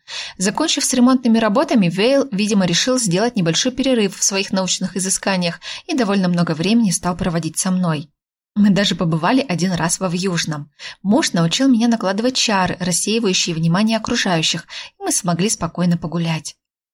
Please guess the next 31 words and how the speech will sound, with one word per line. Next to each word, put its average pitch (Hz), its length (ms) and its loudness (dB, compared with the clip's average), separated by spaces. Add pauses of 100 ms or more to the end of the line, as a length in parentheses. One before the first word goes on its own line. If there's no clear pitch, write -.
(100)
Как 220 180 -2
объяснил 208 440 0
Ринвейл, 196 640 0 (100)
у 196 80 -4
него 233 240 2
тоже 247 280 0
в - 60 -2
своё 180 240 -2
время 240 300 2
были 196 180 0
проблемы. 185 640 0 (100)
Среди 220 360 0
ледяных, 233 480 2
преимущественно 196 680 2
блондинов, 202 560 0 (280)
рыжеволосый 202 580 0
смотрелся 180 560 -2
белой 165 280 -2
вороной. 185 580 0 (460)
Также 311 240 2
мы 190 80 2
катались 220 420 0
верхом. 180 560 -2 (280)
Вейл 320 360 2 (120)
показал 226 380 0
мне 262 180 6
много 277 240 4
красивых - 520 -2
мест. 220 460 0 (400)
Что - 260 -2
радовало, 294 580 2